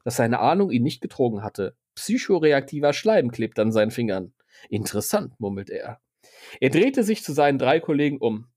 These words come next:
Die waren gerade damit beschäftigt, den bewusstlosen Petrosius aus seinem Sessel zu heben.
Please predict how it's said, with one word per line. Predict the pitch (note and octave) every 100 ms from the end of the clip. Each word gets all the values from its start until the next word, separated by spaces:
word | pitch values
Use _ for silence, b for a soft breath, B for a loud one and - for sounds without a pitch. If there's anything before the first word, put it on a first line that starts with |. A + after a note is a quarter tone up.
| -
Die |
waren | B2 C3+
gerade | B2+ C#3 F#3
damit | E3+ E3
beschäftigt, | - C3 D3+ - D#3
den | A#2+
bewusstlosen | A#2+ C#3+ G3 E3 D3 C#3+
Petrosius | C3 C3+ E3+ E3 D3+ b b b
aus | A2+
seinem | C3 B2+
Sessel | C3 C3+ A2
zu | G#2+
heben. | G2 G2 F#2+